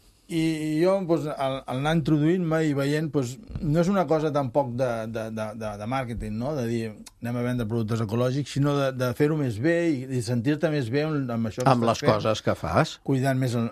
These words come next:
Speaker 1: el medi, que sempre quan parlem nosaltres som gestors d'aquell medi. Vull dir, és
Speaker 2: Mhm.
Speaker 1: una cosa que ens ha vingut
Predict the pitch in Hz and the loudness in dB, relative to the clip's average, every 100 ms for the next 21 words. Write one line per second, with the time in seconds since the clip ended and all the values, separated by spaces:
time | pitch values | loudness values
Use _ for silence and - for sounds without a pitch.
0 | - 110 131 156 147 147 156 131 113 - | -2 0 0 2 2 0 -2 -2 -2 -4
1 | - - 147 139 165 131 120 113 107 104 | -10 -6 -2 2 2 2 0 0 -2 -2
2 | 110 120 131 131 127 123 127 123 123 135 | 0 0 2 2 0 0 0 -2 -2 0
3 | 139 131 117 - 170 165 113 113 110 104 | 2 2 -2 0 2 2 2 0 0 2
4 | 107 95 92 92 104 110 117 120 135 135 | 0 -2 -4 -8 -2 2 2 2 0 0
5 | 120 139 131 117 113 123 123 127 131 | 0 0 0 -2 -2 -2 -2 0 -2